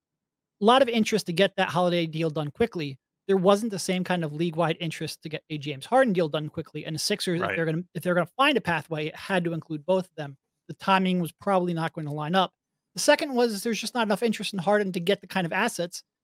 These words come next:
Speaker 1: to beat this. Like, you weren't getting a very good young player and a very good first-round pick in, for Harden right now. It's just not going to happen.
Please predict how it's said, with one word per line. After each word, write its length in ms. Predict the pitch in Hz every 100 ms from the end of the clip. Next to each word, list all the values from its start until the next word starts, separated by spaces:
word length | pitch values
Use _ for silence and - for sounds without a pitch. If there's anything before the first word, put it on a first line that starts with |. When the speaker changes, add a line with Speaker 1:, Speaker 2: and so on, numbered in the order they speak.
| _ _ -
Speaker 1:
to 60 |
beat 200 | 202 311
this. 240 | 135 - 196
Like, 140 | 185
you 60 | 208
weren't 220 | 214 254
getting 300 | 220 214 220
a 100 | 196
very 340 | 170 170 196 214
good 220 | 151 190
young 280 | 160 190 220
player 320 | - 175 165
and 240 | 175 180 190
a 200 | 165 151 _
very 220 | 196 196
good 240 | 165 180 -
first-round 460 | 190 - 190 160
pick 180 | - 240 - _ _ _ _ _ _ _ _ _ _
in, 340 | 220 214 214 - _ _
for 120 | 220
Harden 340 | 214 262 311 185
right 140 | 156
now. 100 | 147 -
It's 120 | 165
just 140 | -
not 140 | 220 -
going 180 | 214 214
to 60 | 196
happen. 440 | - 285 - -